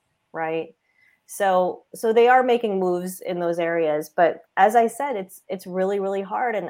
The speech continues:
I think part of it is, um, you know, I'm, I'm half Filipino, half white, half Caucasian. And I think sometimes when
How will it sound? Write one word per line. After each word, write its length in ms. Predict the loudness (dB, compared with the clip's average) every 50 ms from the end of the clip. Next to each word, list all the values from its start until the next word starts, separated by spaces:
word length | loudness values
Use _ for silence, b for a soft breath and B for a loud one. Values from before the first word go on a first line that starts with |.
| -8 -4
I 100 | -4 -4
think 260 | -4 -6 -10 -10 -10
part 200 | _ -8 -4 -4 -4
of 100 | -4 -4
it 100 | -2 0
is, 300 | 2 2 0 -2 -6 _ _ _ _ _ _ _ _ _ _ _ _ _ _ _ _ _ _ _
um, 640 | 2 4 4 4 2 2 0 -2 -6 -8 -8 -10 -12 _ _ _ _ _ _ _ _ _ _ _ _ -8 _
you 120 | -2 0
know, 120 | 2 2 2
I'm, 220 | 2 0 -2 -6 -6 -6
I'm 140 | -6 -6
half 260 | -6 -6 -8 -8 -6 -6
Filipino, 840 | -6 -6 -6 -8 -10 -8 -4 -4 -2 -2 -2 -2 -2 -2 -2 -4 -6 -8
half 320 | -12 -10 -10 -12 -12 -18 -20 -20 _ _ _ _
white, 360 | -6 -4 -4 -4 -4 -6 -10
half 200 | -14 -20 -20 -18 -18
Caucasian. 640 | -18 -14 _ -10 -10 -10 -10 -12 -12 -12 -12 -12 -14 -12
And 400 | -12 -8 -8 -6 -6 -8 -8 -12 _ b b b b b b b b _
I 100 | 2 2
think 220 | 2 2 -4 -6 -4
sometimes 960 | -4 -4 -4 -4 -4 -6 -6 -4 -2 -2 -2 -2 -2 -4 -6 -8 -12 -16 _ _ _ _ _ _ _
when 840 | -12 -10 -4 -2 -2 0 0 0 0 0 -2 -2 -4 -4 -6 -8